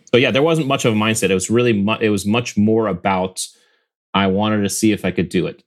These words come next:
And I didn't, and I wanted to test myself in ways that I'd never been tested. And, uh, and just to be honest with you also, I, I love being underwater. I, I, I'm, I'm the most comfortable underwater. So the fact that the seals were always underwater and they, they made, they made the water their home,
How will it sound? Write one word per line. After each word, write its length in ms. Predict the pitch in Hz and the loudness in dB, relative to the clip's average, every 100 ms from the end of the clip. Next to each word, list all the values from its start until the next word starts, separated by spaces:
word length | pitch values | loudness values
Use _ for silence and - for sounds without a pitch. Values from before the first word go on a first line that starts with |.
| _ | _
And 180 | 87 92 | -2 0
I 140 | 90 | 0
didn't, 420 | 87 104 101 98 92 | -2 0 0 -2 -4
and 80 | 95 | -4
I 40 | |
wanted 260 | 90 98 98 | -2 -2 -2
to 80 | 87 | -4
test 360 | - 98 - | -4 -4 -4
myself 540 | 104 92 90 82 - - | -6 -4 -4 -4 -8 -8
in 200 | 92 85 | -4 -2
ways 260 | 85 87 85 | 0 -2 -2
that 100 | 85 | -4
I'd 140 | 80 | -4
never 180 | 87 82 | -4 -4
been 160 | 78 80 | -6 -6
tested. 540 | - 82 - 113 120 _ _ - | -6 -6 -4 -4 -6 _ _ -2
And, 320 | 147 151 139 131 | 2 2 2 -2
uh, 100 | 127 | -4
and 200 | 131 123 | 0 0
just 160 | 113 120 | 0 0
to 60 | 120 | 2
be 100 | 113 | 2
honest 240 | 113 110 | 0 -2
with 80 | 101 | 0
you 80 | 107 | 0
also, 280 | 107 - 95 | 0 -2 -2
I, 160 | 92 | -2
I 20 | |
love 500 | 101 101 107 107 104 98 | 0 0 0 0 -2 0
being 160 | 104 | 0
underwater. 420 | 101 95 95 98 - | 0 -2 -2 -4 -6
I, 280 | 98 104 98 110 | -6 -2 -4 -4
I, 140 | 110 - | -8 -4
I'm, 280 | 110 127 120 | -2 -2 -2
I'm 180 | 123 131 | -2 0
the 80 | 113 | 2
most 260 | 120 120 | 0 -2
comfortable 340 | - 123 98 92 | -6 -4 -2 -2
underwater. 400 | 90 95 98 82 | -2 -2 -4 -4
So 120 | 95 | -4
the 80 | 92 | 0
fact 200 | 117 117 | -2 -2
that 100 | 90 | -6
the 60 | |
seals 400 | 90 113 104 95 | -4 0 0 -2
were 100 | 98 | -2
always 500 | 98 98 98 92 - _ _ - - | -2 0 0 -2 -6 _ _ -18 -2
underwater 580 | 104 101 95 98 101 120 | 0 2 0 0 0 -2
and 180 | 98 92 | -2 -2
they, 180 | 92 | -2
they 200 | - 101 | -2 0
made, 520 | 92 98 101 98 87 - _ _ _ _ - | 2 2 2 0 -4 -10 _ _ _ _ 0
they 120 | 101 | 2
made 380 | 98 107 110 101 | 4 4 4 2
the 80 | |
water 400 | 101 95 101 104 | 0 0 0 0
their 160 | 101 90 | -2 -4
home, 480 | - 95 104 156 | -2 -2 0 -2